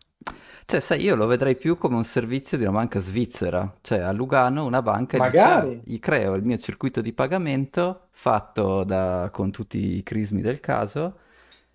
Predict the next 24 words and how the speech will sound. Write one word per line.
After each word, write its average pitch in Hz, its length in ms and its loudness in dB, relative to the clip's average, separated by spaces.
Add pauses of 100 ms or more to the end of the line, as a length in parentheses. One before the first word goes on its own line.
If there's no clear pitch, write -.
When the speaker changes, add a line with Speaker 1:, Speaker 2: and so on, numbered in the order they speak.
(140)
Speaker 1:
Chiaramente 107 920 4
anche 101 220 0
le 101 40 0
banche 104 260 0
svizzere 104 320 -2
non 101 100 2
è 101 40 -2
che 104 120 -2
possono 90 1120 0
permetterti 233 720 2
Speaker 2:
Oppure 330 180 6
tutte, 262 540 0 (540)
Speaker 1:
di - 100 -10
fare 95 220 -4
un 92 240 -2
Speaker 2:
e - 140 0
quello, 190 420 4
Speaker 1:
milione, 90 100 -4
non 202 120 4
Speaker 2:
sai - 20 2
Speaker 1:
so, 87 340 -2 (120)
quelle, 82 520 -4
però - 160 0
insomma 78 320 -8